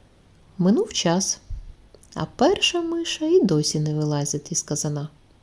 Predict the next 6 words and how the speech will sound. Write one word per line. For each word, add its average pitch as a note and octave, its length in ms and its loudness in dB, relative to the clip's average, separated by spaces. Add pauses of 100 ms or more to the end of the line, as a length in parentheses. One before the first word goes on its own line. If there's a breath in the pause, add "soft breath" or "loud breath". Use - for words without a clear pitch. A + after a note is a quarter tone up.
(1000 soft breath)
Не D3+ 180 0
витримала B3 640 4
друга E3+ 280 0
миша, D#3+ 420 -4 (800)
як F#3+ 280 2
крикнула: F3+ 600 2